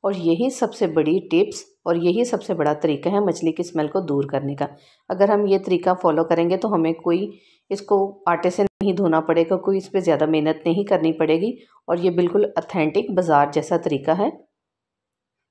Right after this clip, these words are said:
सिंक में एक एक पीस करके मछली को धो लेंगे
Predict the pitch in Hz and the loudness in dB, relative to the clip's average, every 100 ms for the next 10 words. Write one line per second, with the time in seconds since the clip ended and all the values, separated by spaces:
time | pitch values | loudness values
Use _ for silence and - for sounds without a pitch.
0 | _ _ _ _ _ _ _ _ _ _ | _ _ _ _ _ _ _ _ _ _
1 | _ _ _ _ _ _ _ _ _ - | _ _ _ _ _ _ _ _ _ -20
2 | _ _ - 202 - - 185 202 226 - | _ _ -20 -10 -4 -2 0 -2 -2 -2
3 | 180 175 175 175 190 170 - 165 165 208 | -2 0 -2 -4 -4 -4 0 0 0 -4
4 | 220 180 170 170 170 147 139 170 254 | -2 -4 -4 -2 -2 -2 -2 -2 -4